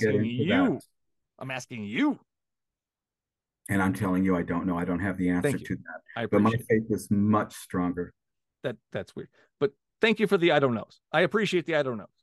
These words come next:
Speaker 2: Th-, those are my favorite because, honestly, you don't know. There's so much in here. There's so many bad things in here. So many things that counteract the loving, the, the, the all-knowing. The, there's so many things.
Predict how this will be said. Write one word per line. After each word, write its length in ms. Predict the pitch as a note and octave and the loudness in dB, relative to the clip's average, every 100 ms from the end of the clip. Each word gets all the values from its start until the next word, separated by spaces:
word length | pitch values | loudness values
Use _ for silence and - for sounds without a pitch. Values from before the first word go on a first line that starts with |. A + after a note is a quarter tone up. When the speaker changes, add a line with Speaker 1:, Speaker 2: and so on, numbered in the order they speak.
| _ - | _ -4
Speaker 2:
Th-, 160 | E3+ E3+ | -4 0
those 200 | F#3 F3 | 0 2
are 40 | |
my 140 | F3+ E3+ | 2 2
favorite 360 | A3+ A3 - - | 4 2 2 -2
because, 180 | B2 - _ _ | -4 -6 _ _
honestly, 440 | A3 C4+ F#3 - C3 _ _ _ | -4 -2 -2 -6 -14 _ _ _
you 200 | C#4+ A#3+ - - | -2 -2 -6 0
don't 320 | D4 C4 G#3+ | 2 2 0
know. 560 | F#3+ C4+ C#4+ B3 C3+ - _ _ _ _ _ _ - | 0 2 2 0 -2 -4 _ _ _ _ _ _ -4
There's 160 | A3+ | -2
so 180 | - C#4+ | 0 2
much 240 | C4 A#3 | 2 0
in 200 | A3 C4 | 0 0
here. 420 | B3 A#3+ G3+ G#2+ - _ _ _ _ _ _ - | 0 2 0 -2 -10 _ _ _ _ _ _ -12
There's 160 | A3 - | -10 -10
so 320 | - C#4+ C#4+ | -6 -4 0
many 240 | C4+ B3+ | 0 -2
bad 460 | F#3 A#3 A#3+ A#3+ G3 | -2 -2 0 -2 -4
things 280 | A#3+ A#3 G#3 | -6 -4 -2
in 160 | B3 | -2
here. 360 | B3 A3 D#3+ F#2+ _ _ _ | -2 0 -2 -4 _ _ _
So 160 | - C#4+ | -2 0
many 140 | C#4 | 2
things 200 | A3+ C4 | 2 0
that 120 | G#3 - | 0 -2
counteract 520 | A#3 B3+ A#3 A#3+ - | -2 0 0 0 2
the 80 | F#3 | 0
loving, 440 | A3 C4+ A#3 F3+ | 2 0 0 0
the, 120 | D#3 | -2
the, 220 | C#3 D3 B2+ - _ - | -2 -2 -4 -10 _ -4
the 100 | D#3+ | 0
all-knowing. 640 | G#3 B3 A#3+ C4+ C4+ A3+ E3+ | 4 4 4 2 2 2 -2
The, 140 | G3 | -4
there's 180 | A3 G3 | -4 -6
so 220 | - D4 | 0 0
many 220 | C4+ B3 | 0 -2
things. 580 | G3 C4+ C4+ G3 E3 - | -2 -4 -4 -8 -12 -20